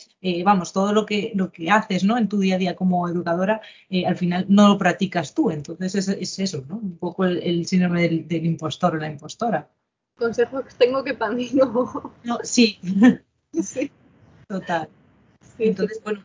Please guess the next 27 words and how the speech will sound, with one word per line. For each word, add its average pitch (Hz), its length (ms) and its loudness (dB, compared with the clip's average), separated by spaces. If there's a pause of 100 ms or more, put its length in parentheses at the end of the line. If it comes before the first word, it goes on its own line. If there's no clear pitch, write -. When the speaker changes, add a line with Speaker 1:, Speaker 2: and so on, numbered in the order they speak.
Speaker 1:
pues 170 160 -10
eso, 170 280 -12
o 175 60 -14
sea, - 160 -16
creo 165 260 -8
que - 80 -14
es 185 80 -8
muy 190 100 0
importante 185 480 -2
que 170 120 -6
no 170 100 -4
solo 180 360 -4
que 170 120 -8
lo, - 260 -12
lo 160 180 -12
trabajemos 175 500 -2
con, 165 380 -6 (100)
con, 147 460 -10
con 175 140 -2
las 170 120 -4
participantes 170 600 -4
de 170 80 -2
nuestros 160 460 -4
talleres, 220 600 0
que 147 60 -18
está 143 240 -6 (420)
estupendo, 190 540 2